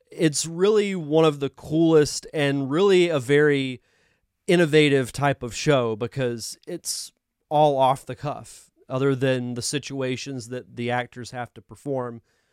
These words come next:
when they find out right at that exact moment. And Laura is one of the musicians that helped make the musical games happen. And people love those games, you know,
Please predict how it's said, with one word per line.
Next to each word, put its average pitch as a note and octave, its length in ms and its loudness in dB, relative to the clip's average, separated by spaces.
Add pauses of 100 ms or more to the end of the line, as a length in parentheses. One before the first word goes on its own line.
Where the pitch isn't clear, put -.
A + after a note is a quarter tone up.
(140)
when C3 160 -8
they C3 140 -2
find C3+ 340 0
out B2+ 180 2
right A#2+ 220 -2
at A2+ 100 -6
that A2+ 160 -10
exact A2 320 -12
moment. A#2+ 400 -10 (440)
And D#3 360 2 (260)
Laura A#3 440 4
is F3+ 340 0
one F3+ 120 2
of E3+ 120 2
the E3 80 -2
musicians C#3 960 -2 (340)
that C#3 380 0 (160)
helped D3 340 -2
make D3 320 -2
the C3+ 80 -4
musical D3 540 0
games A#2 320 -8
happen. C3+ 540 -4 (500)
And C#3+ 360 0 (260)
people E3 380 0
love D3+ 280 4
those B2 240 -6
games, A2 480 -20
you B2+ 80 -10
know, A#2+ 240 -6